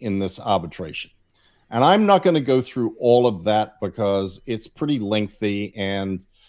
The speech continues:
you know, she wasn't allowed to bring witnesses. The lawyers weren't allowed in the room. She couldn't record anything. She had to take, they provided her with a pen and paper to take notes. They wouldn't tell her who the witnesses were beforehand. They just showed up in the room.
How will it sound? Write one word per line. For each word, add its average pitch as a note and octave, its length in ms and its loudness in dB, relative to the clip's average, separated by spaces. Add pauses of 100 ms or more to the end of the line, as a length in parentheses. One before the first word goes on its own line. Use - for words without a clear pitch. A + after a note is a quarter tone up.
(320)
you C#3 120 2
know, A2 220 4
she - 200 0
wasn't A#2 360 4
allowed G2+ 240 4
to F2+ 60 -6
bring F#2 300 -8
witnesses. C3+ 800 0
The G2 100 -4
lawyers G#2+ 420 0
weren't G2 220 -4
allowed F#2+ 300 0
in F2 80 -4
the F#2+ 80 -4
room. D#3 460 2
She A#2+ 180 -8
couldn't F#2 340 -4
record D3+ 480 4
anything. B2+ 760 0 (220)
She - 120 -2
had C3+ 80 4
to A2 60 -2
take, A#2+ 340 -2
they B2+ 140 8
provided B2 500 4
her A#2+ 80 4
with G#2 160 0
a G2 60 -2
pen A#2+ 300 -2
and G2+ 160 -4
paper A2 300 -4
to G2 100 -8
take G2+ 340 -12
notes. A#2+ 560 0 (280)
They B2+ 120 4
wouldn't B2+ 320 0
tell B2+ 260 2
her A2 80 2
who A#2 220 0
the G#2 120 -4
witnesses C#3+ 640 -2
were C3+ 300 4
beforehand. C3 840 0
They A2+ 100 0
just G#2+ 200 -6
showed A2+ 260 0
up A2+ 160 -2
in F#2 100 -6
the F#2+ 80 -4
room. E3 360 2